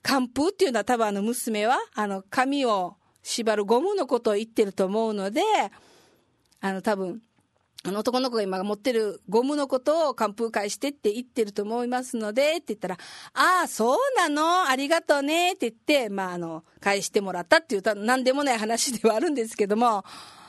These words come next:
そう、なんか髪を縛ることね、寒風って言うでしょ？言う、言うとこ。髪を言う、祝うとかね。で、そう、でも私がずっと七寒風寒風言うからさ、娘も寒風寒風言うんですよ。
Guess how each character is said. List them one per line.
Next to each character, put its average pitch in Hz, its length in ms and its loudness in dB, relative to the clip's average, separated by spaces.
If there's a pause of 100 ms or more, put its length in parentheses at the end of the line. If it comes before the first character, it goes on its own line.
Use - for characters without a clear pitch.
(1400)
そ 254 280 4
う、 - 20 2
な 330 100 0
ん - 40 -4
か 262 120 -4
髪 539 200 2 (200)
を - 40 0
縛 254 300 0
る 240 100 -4
こ 226 120 -2
と 180 140 -2
ね、 208 180 -2
寒 240 240 0
風 277 200 -4
っ - 20 -8
て 208 80 -8
言 180 80 -2
う 170 40 -6
で 160 60 -12
し - 80 -10
ょ？ 196 40 -4
言 247 260 -2
う、 240 40 -6 (120)
言 247 200 -4
う 240 60 -6
と 220 120 -4
こ。 - 180 -14 (220)
髪 233 280 -2
を 190 60 -2
言 190 220 -4
う、 190 80 -6 (180)
祝 185 320 -4
う 196 140 -6
と 180 100 -8
か 156 140 -10
ね。 262 100 -4 (500)
で、 196 380 -8 (480)
そ 190 200 -6
う、 185 40 -6
で 196 140 -6
も 196 240 -8
私 220 260 -4
が 262 80 0
ず 220 140 -2
っ - 20 -8
と 185 160 -2
七 - 200 -8
寒 226 140 2
風 220 140 -6
寒 226 160 0
風 214 160 -2
言 247 120 -4
う 247 40 -8
か 233 100 0
ら 220 140 -4
さ、 294 320 4 (240)
娘 302 300 0
も 330 140 -2
寒 320 180 2
風 320 120 -2
寒 285 200 4
風 285 120 0
言 381 60 4 (200)
う - 0 -
ん - 20 -2
で 247 160 4
す 220 160 -2
よ。 180 260 0